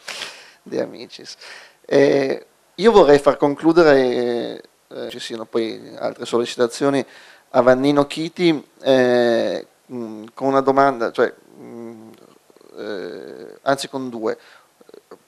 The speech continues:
sempre prendendo spunto dalle cose che diceva Ugo Intini. Eh, io mi ricordo, come molti che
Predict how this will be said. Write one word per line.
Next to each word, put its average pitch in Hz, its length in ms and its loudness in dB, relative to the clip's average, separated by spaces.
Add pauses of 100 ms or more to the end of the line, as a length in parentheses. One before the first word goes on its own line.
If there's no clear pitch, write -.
(180)
sempre 165 280 0
prendendo 139 520 -2
spunto 143 440 -8
dalle 117 240 -4
cose 123 240 -8
che 120 80 -16
diceva 117 340 -8
Ugo 117 200 -4
Intini. 110 560 -12 (680)
Eh, 113 1200 -2 (100)
io 120 140 -6
mi 117 80 -6
ricordo, 113 840 -2
come 113 220 -10
molti 117 460 -2
che 117 120 -18